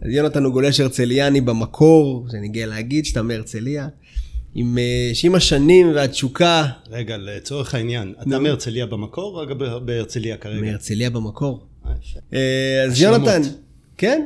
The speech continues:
Speaker 1: לגמרי, אין על הרצליה. אה, יונתן עם השנים הגיע להוואי, אה,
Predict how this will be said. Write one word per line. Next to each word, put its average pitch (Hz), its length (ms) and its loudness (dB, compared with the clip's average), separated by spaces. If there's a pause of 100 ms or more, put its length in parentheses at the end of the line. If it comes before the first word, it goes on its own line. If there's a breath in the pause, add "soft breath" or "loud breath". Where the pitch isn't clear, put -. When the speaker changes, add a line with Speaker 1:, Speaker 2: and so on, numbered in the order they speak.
Speaker 1:
לגמרי, 147 520 -4
אין 135 220 -10
על 160 120 -6
הרצליה. 120 460 -12 (260)
אה, 135 400 -8
יונתן 170 300 4
עם 175 140 6
השנים 160 380 2
הגיע 151 320 2
להוואי, 135 960 0 (340)
אה, - 40 -10